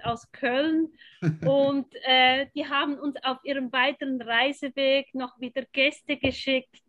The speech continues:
Speaker 2: Mhm.
Speaker 1: Da war der Harry, der war Pfleger im Spital in Curahuasi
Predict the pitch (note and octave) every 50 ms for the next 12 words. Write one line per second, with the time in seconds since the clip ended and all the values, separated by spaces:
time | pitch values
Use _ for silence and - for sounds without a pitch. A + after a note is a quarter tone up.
0 | - C#3+ C#3+ C#3 D3+ D#3+ A#3 C4 - _ _ _ _ _ _ _ _ _ _ _
1 | _ _ _ _ _ _ _ _ - A#3 A#3+ A3 A#3 A3+ A#3 A#3 A#3 - A#3 A#3
2 | A#3 - - B3 B3 C4 C#4+ D4+ D4+ D4+ D4+ D4+ - _ - - - - - -
3 | - _ _ D4 C#4+ C#4+ C#4+ C4 C#4 C4+ C4+ C4 A#3+ - - - - - C#4 D4
4 | D4 D4+ D#4 D#4 D#4+ D#4 D4+ D4 - - C4 C4 B3+ B3+ B3+ A#3+ - - - -
5 | B3+ - - - B3+ A#3 A3+ A#3+ B3 B3+ B3 B3 A#3+ A#3+ A#3 A3+ - _ B3+ B3
6 | A#3+ A#3+ A#3+ C4+ C#4 C#4+ D4 C#4+ - - D4 C#4 C#4 C#4+